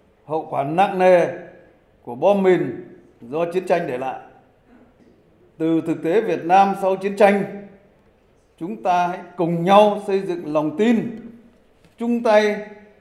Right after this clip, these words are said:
gìn giữ hòa bình, tăng cường quan hệ hữu nghị, hợp tác, cùng phát triển, đem lại sự an toàn, hạnh phúc cho mọi người dân trên trái đất. Chung tay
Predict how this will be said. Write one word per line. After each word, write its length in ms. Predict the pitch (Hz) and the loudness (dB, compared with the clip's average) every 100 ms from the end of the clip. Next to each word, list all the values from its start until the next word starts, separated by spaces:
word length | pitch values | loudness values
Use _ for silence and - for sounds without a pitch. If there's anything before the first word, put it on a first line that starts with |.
| _ - 110 | _ -20 -10
gìn 320 | 139 160 147 | -6 -4 -4
giữ 100 | 185 | -4
hòa 260 | 226 175 170 | 2 2 2
bình, 400 | 160 151 123 - - _ _ _ _ - | 0 -2 -8 -14 -20 _ _ _ _ -2
tăng 240 | 202 214 180 | 0 0 0
cường 200 | 165 151 | -2 0
quan 180 | 180 185 | -2 0
hệ 200 | 175 147 | -2 -4
hữu 120 | 202 | -4
nghị, 200 | 208 180 - - - _ 127 | -2 -4 -6 -14 -20 _ -12
hợp 140 | 131 - | -10 -2
tác, 320 | 196 247 - - - _ | 0 0 -4 -16 -20 _
cùng 220 | 165 156 151 | -8 -6 -2
phát 140 | 226 - | -2 -2
triển, 480 | 139 110 - - - _ _ _ _ _ _ | -6 -6 -14 -20 -20 _ _ _ _ _ _
đem 300 | 151 185 208 196 | 2 4 6 6
lại 220 | 180 147 165 | 4 2 -2
sự 60 | |
an 220 | 165 208 196 | 2 2 4
toàn, 380 | 185 170 143 143 | 4 4 0 -6
hạnh 160 | 151 147 | -8 -6
phúc 200 | 247 - | -8 -6
cho 100 | 190 | -8
mọi 340 | 180 175 196 190 | 0 2 4 4
người 180 | 180 | 2
dân 300 | 170 208 196 170 - - _ _ _ _ | 4 2 0 -6 -16 -20 _ _ _ _
trên 140 | 165 156 | -12 -8
trái 140 | 156 | -6
đất. 220 | 202 214 - - _ _ _ _ _ _ _ _ | -6 -8 -16 -20 _ _ _ _ _ _ _ _
Chung 260 | - 214 226 | -6 -6 2
tay 400 | 226 208 202 | 6 6 4